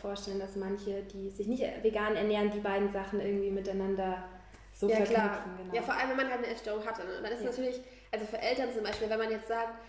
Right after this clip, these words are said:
Speaker 2: man hat jetzt zwei Jahre lang eine Essstörung und isst fast gar nichts mehr, dann sagt man, „Ich werd jetzt vegan.“ Dann sind natürlich die Eltern so, „Oh Gott, nee, mein armes Kind.“
Speaker 1: Ja.
Speaker 2: So, weißt du?
Speaker 1: Ja.
Speaker 2: Aber ist ja voll, ist ja voll verständlich irgendwo auch.
Speaker 1: Ja, ich finde es voll interessant, dass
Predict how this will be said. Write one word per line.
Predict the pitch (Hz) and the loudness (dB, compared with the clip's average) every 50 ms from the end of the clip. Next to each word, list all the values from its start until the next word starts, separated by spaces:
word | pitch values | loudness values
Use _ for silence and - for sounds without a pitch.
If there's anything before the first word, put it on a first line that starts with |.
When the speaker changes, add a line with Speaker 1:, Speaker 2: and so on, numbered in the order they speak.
| - - - - - _ - - | -20 -20 -20 -20 -20 _ -6 -4
Speaker 2:
man | 214 233 | -2 2
hat | 247 240 | 2 2
jetzt | 240 233 240 - - | 2 2 0 -4 -6
zwei | - 240 247 247 269 | -4 0 0 2 2
Jahre | 262 254 247 240 240 | 2 0 0 0 -2
lang | 240 240 240 | -2 -2 -2
eine | 220 240 240 | -2 -2 -4
Essstörung | 277 269 - - 226 226 226 226 220 220 220 233 254 | -4 -4 -4 -2 0 0 0 2 0 0 0 0 -2
und | - - - | -4 -4 -4
isst | - - - | -6 -6 -6
fast | - 240 233 - | -10 -10 -6 -2
gar | 220 226 | 0 0
nichts | 240 247 - 247 | 0 0 -2 -2
mehr, | 233 | -2
dann | 214 226 | -2 -2
sagt | 220 220 - | -4 -4 -4
man, | 240 226 | -6 -6
„Ich | - - | -6 -6
werd | - 269 269 | -6 -4 -4
jetzt | 269 - - | -4 -2 -2
vegan.“ | 240 233 - 226 233 226 220 208 - | -2 0 2 2 2 4 2 2 0
Dann | 214 226 226 | -2 -2 0
sind | 240 262 | 0 0
natürlich | 254 262 247 | 2 2 2
die | - - | 2 2
Eltern | 214 - 247 233 226 | 2 2 0 0 0
so, | 233 - | 0 0
„Oh | 233 214 202 | 0 -2 0
Gott, | - 233 233 233 233 247 | -2 -4 -4 -4 -4 -2
nee, | 247 254 254 254 247 247 247 240 247 - - | -2 0 0 0 2 2 0 0 0 -6 0
mein | - 240 233 | 2 4 6
armes | 233 247 254 247 247 - | 6 6 6 4 0 0
Kind.“ | - - 294 294 269 262 233 - - - - | 2 2 4 6 6 4 4 0 -6 -8 -8
Speaker 1:
Ja. | 240 233 226 | -8 -2 0
Speaker 2:
So, | 233 | 2
weißt | 226 226 - - - - 370 | 4 4 2 2 0 0 2
du? | 415 | 2
Speaker 1:
Ja. | 466 466 - - - - 233 | 2 0 -2 -4 -2 -2 0
Speaker 2:
Aber | 226 226 220 | 0 0 0
ist | - 247 | -2 -4
ja | 226 | -6
voll, | 226 233 247 247 247 240 240 - - | -2 0 2 2 4 4 2 0 -2
ist | - - | -6 -6
ja | 233 | -6
voll | 233 247 233 | -2 -2 -2
verständlich | 233 214 208 - - 240 247 - 214 208 - | -2 -2 -2 0 0 -2 -2 -2 -4 -4 -4
irgendwo | - - 208 202 202 196 | -4 -4 -6 -6 -4 -4
auch. | 202 196 208 208 202 - - - - - - - - - - - - - - - - - - - - - - - - - - - - | -4 -4 -4 -4 -6 -8 -12 -16 -18 -20 -20 -20 -20 -20 -20 -20 -20 -20 -20 -20 -20 -20 -20 -20 -20 -20 -20 -20 -20 -20 -20 -8 -2
Speaker 1:
Ja, | 269 262 254 | 2 2 2
ich | 247 | 2
finde | - - 262 240 | 2 0 0 -2
es | 233 - | -2 0
voll | - 269 247 | 2 4 4
interessant, | 233 269 262 - 254 233 - 240 240 247 240 | 4 2 0 -2 -2 0 0 0 0 2 2
dass | 233 233 | 0 0